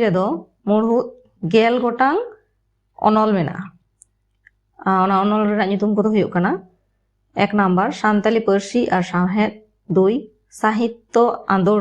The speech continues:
ᱨᱮ ᱯᱩᱨᱩᱞᱤᱭᱟᱹ ᱡᱮᱞᱟ ᱨᱮᱱ ᱦᱚᱲ ᱦᱚᱯᱚᱱ, ᱛᱤᱱ, ᱥᱟᱱᱛᱟᱲᱤ ᱥᱟᱦᱤᱛᱛᱚ ᱟᱨ ᱤᱧ, ᱪᱟᱨ, ᱵᱷᱚᱠᱛᱟ ᱟᱹᱪᱩᱨᱚᱜ ᱨᱚᱸᱡᱟ ᱮᱱᱮᱡ, ᱯᱟᱸᱪ, ᱥᱮᱨᱮᱧ ᱛᱮ ᱫᱩᱠ, ᱪᱷᱚᱭ, ᱵᱚᱸᱜᱟ ᱥᱮ ᱵᱚᱸᱜᱟ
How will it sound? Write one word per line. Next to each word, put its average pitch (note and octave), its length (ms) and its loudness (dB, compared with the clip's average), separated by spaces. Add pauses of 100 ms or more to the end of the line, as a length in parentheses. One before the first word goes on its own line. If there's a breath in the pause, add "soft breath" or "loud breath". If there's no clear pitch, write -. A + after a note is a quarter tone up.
ᱨᱮ F#3 100 0 (180)
ᱯᱩᱨᱩᱞᱤᱭᱟᱹ G#3+ 460 2
ᱡᱮᱞᱟ F#3 300 0
ᱨᱮᱱ G#3+ 160 -2
ᱦᱚᱲ F#3 200 -2
ᱦᱚᱯᱚᱱ, F3+ 300 -2 (520 soft breath)
ᱛᱤᱱ, G3+ 180 2 (340)
ᱥᱟᱱᱛᱟᱲᱤ A3 540 0
ᱥᱟᱦᱤᱛᱛᱚ A3 520 -2 (200)
ᱟᱨ F3 220 0
ᱤᱧ, G3 340 0 (380)
ᱪᱟᱨ, G#3 260 2 (240)
ᱵᱷᱚᱠᱛᱟ G#3+ 360 0 (160)
ᱟᱹᱪᱩᱨᱚᱜ A#3+ 400 0 (360)
ᱨᱚᱸᱡᱟ F#3+ 320 0
ᱮᱱᱮᱡ, F3+ 320 -2 (560)
ᱯᱟᱸᱪ, G3 400 0 (340)
ᱥᱮᱨᱮᱧ G#3+ 440 0
ᱛᱮ A3+ 100 2
ᱫᱩᱠ, G3+ 480 -2 (2000)
ᱪᱷᱚᱭ, G#3 380 0
ᱵᱚᱸᱜᱟ A3 480 0
ᱥᱮ A#3+ 160 0
ᱵᱚᱸᱜᱟ F3+ 300 0